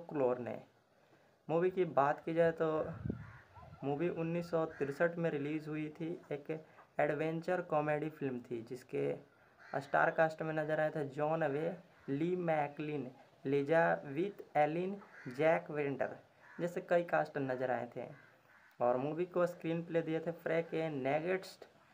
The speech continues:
जेम्स ई ब्रॉट ग्रेट ने, and मूवी को म्यूजिक दिए थे कैली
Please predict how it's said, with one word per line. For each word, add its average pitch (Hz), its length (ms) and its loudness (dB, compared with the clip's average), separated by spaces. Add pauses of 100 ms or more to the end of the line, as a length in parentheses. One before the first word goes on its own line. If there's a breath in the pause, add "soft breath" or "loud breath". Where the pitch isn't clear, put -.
(140)
जेम्स 175 680 -2
ई 151 220 -4
ब्रॉट 135 360 0
ग्रेट 127 380 -2
ने, 110 160 -4 (640 loud breath)
and 139 100 0
मूवी 165 260 2
को 180 120 -2
म्यूजिक 170 360 -2
दिए 170 120 0
थे 170 120 -6 (180)
कैली 160 340 0